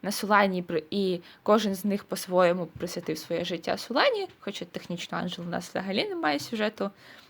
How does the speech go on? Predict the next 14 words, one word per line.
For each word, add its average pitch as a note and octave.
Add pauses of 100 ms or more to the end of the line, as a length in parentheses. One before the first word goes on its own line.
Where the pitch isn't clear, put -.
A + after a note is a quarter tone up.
(180)
але F#3
давайте F3+
вважати, F3+
що F3
він E3+
також, C#4
е, F#3
присвятив G3+
своє F#3+
життя F#3 (260)
цьому F#3+
острову. F#3 (360)
Е, F#3+
вони A3